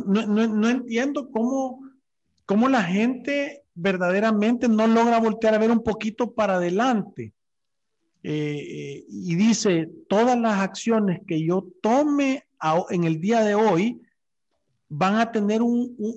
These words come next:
me van a afectar en mi vida para adelante". Y eso le pega a los políticos, le pega a los empresarios, le pega a usted como persona.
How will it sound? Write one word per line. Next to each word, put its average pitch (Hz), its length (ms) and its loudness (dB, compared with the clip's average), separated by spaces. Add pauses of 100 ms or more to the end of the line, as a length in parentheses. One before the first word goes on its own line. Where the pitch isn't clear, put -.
(120)
me 190 120 2
van 196 100 2
a 220 80 2
afectar 220 420 -2
en 220 140 2
mi 220 140 2
vida 233 340 0
para 175 180 0
adelante". 202 580 -2
Y 170 160 2
eso 180 200 0
le 208 140 0
pega 208 760 0 (200)
a 175 100 -6
los 165 140 -2
políticos, 202 1160 -2
le 165 100 -4
pega 190 640 -2 (160)
a 165 100 0
los 160 180 2
empresarios, 196 1040 0 (200)
le 170 100 -2
pega 202 340 0
a 190 80 2
usted 208 300 0
como 196 300 -2
persona. 214 560 0